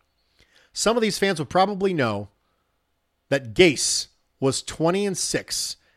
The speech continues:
in one-score games while in Miami. Always enjoy the shows. Don't let Nate off easy with the hot takes, Mike. Mike, I love it. I absolutely love it. He followed up and said, "Hey, I like the wording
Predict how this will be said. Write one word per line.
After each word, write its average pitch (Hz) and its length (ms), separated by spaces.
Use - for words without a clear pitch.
in 120 160
one-score 135 520
games 104 500
while 110 300
in 113 100
Miami. 98 480
Always 147 320
enjoy 156 260
the 156 40
shows. 110 460
Don't 139 280
let 123 240
Nate 127 280
off 127 300
easy 120 260
with 104 140
the 110 60
hot 120 220
takes, 110 260
Mike. 104 260
Mike, 123 180
I 110 60
love 110 220
it. 101 100
I 123 80
absolutely 131 440
love 123 160
it. 101 100
He 160 140
followed 170 320
up 170 140
and 147 100
said, 156 140
"Hey, 190 160
I 143 100
like 185 240
the 185 100
wording 160 520